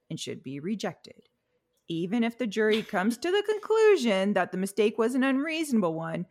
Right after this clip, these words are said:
if the defendant may genuinely have been laboring under it, he is entitled to rely upon it." So he cleared up this huge debate from, what, eighteen oh four to nineteen eighty.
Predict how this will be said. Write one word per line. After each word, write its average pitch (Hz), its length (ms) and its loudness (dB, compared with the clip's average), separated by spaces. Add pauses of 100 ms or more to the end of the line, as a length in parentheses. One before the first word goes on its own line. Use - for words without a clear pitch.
(340)
if 170 220 -4
the 151 80 -8
defendant 165 640 -4
may 147 180 -6
genuinely 175 880 -6
have 196 220 -6
been 208 260 -2
laboring 196 540 -2
under 196 280 -2
it, 143 180 -8 (400)
he 143 160 -8
is 127 100 -6
entitled 175 680 -6
to 202 80 -10
rely 170 300 -6
upon - 400 -12
it." - 140 -18 (440)
So 151 520 -4 (220)
he 202 180 -8
cleared 349 280 -4
up - 160 -2
this 156 200 -6
huge 147 640 -12
debate 147 380 -6
from, 156 160 -10
what, - 220 -12
eighteen - 420 -12
oh 165 120 -8
four 160 280 -8
to 156 80 -10
nineteen 151 800 -10 (260)
eighty. 147 360 -12